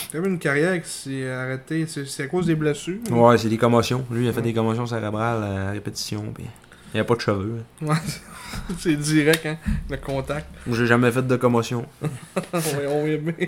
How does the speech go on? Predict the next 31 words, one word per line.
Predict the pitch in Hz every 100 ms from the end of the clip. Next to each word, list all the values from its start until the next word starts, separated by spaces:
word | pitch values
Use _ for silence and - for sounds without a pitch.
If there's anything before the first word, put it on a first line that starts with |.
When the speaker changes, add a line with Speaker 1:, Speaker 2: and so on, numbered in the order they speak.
| - 196 190 -
Speaker 1:
on |
est | 160
bien | 170 175
paré | 170 156 175
niveau | 160 147 135
cheveux. | - 147 - - - - -
Il | 139
avait | 139
fini | 135 165
en | 185 165
plus | 170 160
en | 143 135
Suisse | - 151 160 160
après | 127 127 135
ses, | - 127 120
ses | - 123
deux | 127
dernières | 127 127 131
saisons. | 135 123 120 127 - - - - - _
Speaker 2:
Alors | 113 117
Speaker 1:
Ouais, | 117
Speaker 2:
qu'il | 123
Speaker 1:
ouais, | 110
Speaker 2:
était, | 127 120 117
Speaker 1:
ouais. | - - - -
Speaker 2:
alors | 113 123
qu'il | 120
était | 123 127 123
gestionnaire | 117 120 - 120 127 123
des | 117
sacs. | 117 113 123